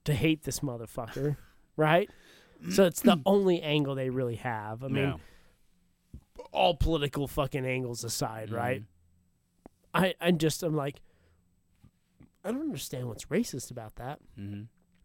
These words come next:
Speaker 1: <sighs> Yeah, I don't, I don't know. I don't know.
Speaker 2: <laughs>
Speaker 1: Maybe we stay away from
Speaker 2: No,
Speaker 1: that
Speaker 2: I
Speaker 1: one
Speaker 2: get
Speaker 1: right
Speaker 2: it.
Speaker 1: now.
Speaker 2: No, 'cause I, 'cause I get it, 'cause I, I, I heard it too. Um, but if that's where it started, like, I, I understand that he has a name,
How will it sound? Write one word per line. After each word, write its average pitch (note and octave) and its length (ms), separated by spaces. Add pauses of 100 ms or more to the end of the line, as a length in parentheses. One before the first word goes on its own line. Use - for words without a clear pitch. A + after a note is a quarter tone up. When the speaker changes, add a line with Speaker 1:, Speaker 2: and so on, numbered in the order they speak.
(2250)
Speaker 1:
<sighs> C#3 80 (200)
Yeah, A#2+ 200
I A#2+ 40
don't, C#3 180
I E3+ 120
don't E3+ 120
know. A#2+ 180 (120)
I E3 80
don't D3 100
know. D3+ 140 (520)
Speaker 2:
<laughs> - 520
Speaker 1:
Maybe F3 120
we F3 140
stay - 260
away B2 180
from A#2+ 160
Speaker 2:
No, B3 60
Speaker 1:
that B3+ 80
Speaker 2:
I A#3 80
Speaker 1:
one - 80
Speaker 2:
get A#3 140
Speaker 1:
right G#3+ 80
Speaker 2:
it. B2 60
Speaker 1:
now. A#3 100
Speaker 2:
No, B3 60
'cause G#3+ 160
I, A#3 100
'cause G3+ 260
I G#3 100
get G3+ 220
it, F#3+ 140
'cause D#3+ 120
I, E3 180
I, D3+ 180
I C#3+ 140
heard D#3 240
it C#3 80
too. D#3 300 (840)
Um, A2 440 (2250)
but C#3+ 140
if C#3 80
that's E3+ 200
where C#3 80
it A#2 60
started, D3 420
like, D#3+ 180
I, D#3+ 80
I E3 140
understand E3 360
that D3 40
he B2+ 60
has C3 140
a G2 40
name, F2+ 480